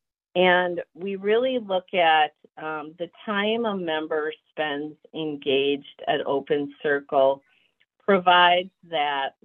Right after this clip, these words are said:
respite for their care partners, um, at home or wherever they are. And those are just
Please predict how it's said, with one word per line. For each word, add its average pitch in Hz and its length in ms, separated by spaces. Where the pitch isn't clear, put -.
respite 151 720
for 147 460
their 135 380
care 135 280
partners, 123 600
um, 139 340
at 120 160
home 147 400
or 135 100
wherever 131 480
they 127 380
are. 104 420
And 175 160
those 202 260
are 202 160
just 180 260